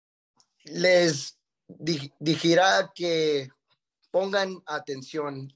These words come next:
a esta cumbre. Pongan atención y miran qué es la diferencia del cáñamo y de la marihuana y todas las diferentes de cosas que podemos hacer con el cáñamo. Podemos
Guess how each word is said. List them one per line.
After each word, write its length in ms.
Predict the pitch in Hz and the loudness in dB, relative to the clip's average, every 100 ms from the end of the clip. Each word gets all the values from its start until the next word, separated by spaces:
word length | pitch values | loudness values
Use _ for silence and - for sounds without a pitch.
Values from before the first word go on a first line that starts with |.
| _ | _
a 140 | 131 | 0
esta 300 | 131 139 135 | 0 2 0
cumbre. 460 | 127 123 - 95 - _ _ _ _ _ | -2 -8 -12 -16 -18 _ _ _ _ _
Pongan 340 | 175 180 190 180 | 2 4 2 0
atención 680 | 175 156 139 165 165 165 160 | -2 -6 -10 -6 -6 -6 -10
y 120 | - 147 | -6 -2
miran 520 | 160 165 165 165 - _ _ | 0 2 2 -2 -8 _ _
qué 280 | 180 185 190 | -4 -2 -2
es 100 | 180 | 0
la 140 | 170 | 0
diferencia 680 | 156 151 143 151 156 151 120 | 0 -2 0 -2 -2 -8 -8
del 260 | 127 123 123 | -6 -8 -6
cáñamo 680 | 135 135 147 151 151 156 - _ _ _ - | -8 -6 -6 -4 -6 -8 -12 _ _ _ -6
y 280 | 151 151 151 | -4 -2 -2
de 320 | 143 139 139 | 0 0 0
la 140 | 139 | -2
marihuana 680 | 131 135 135 131 131 135 151 _ _ _ _ _ - | -2 -2 -2 -4 -6 -6 -14 _ _ _ _ _ -6
y 340 | 160 160 160 | -2 -2 -4
todas 380 | 151 170 180 185 | 0 0 0 0
las 160 | 170 160 | 0 -2
diferentes 1000 | 156 160 156 160 160 165 160 156 147 - _ _ _ | -4 -4 -4 -4 -8 -6 -4 -6 -10 -20 _ _ _
de 560 | 135 147 143 135 127 - _ _ _ _ _ - 156 139 _ - | -4 -2 -2 -6 -10 -16 _ _ _ _ _ -20 -20 -20 _ -2
cosas 360 | 208 202 202 165 | 2 2 2 -2
que 100 | 175 | -2
podemos 420 | 170 175 180 156 | 2 2 2 0
hacer 300 | 147 170 151 | 0 0 0
con 120 | 160 | 0
el 80 | 147 | 0
cáñamo. 600 | 135 135 147 165 156 131 | 0 0 0 -2 -2 -6
Podemos 680 | 120 135 143 151 147 147 | -6 -6 -6 -10 -16 -18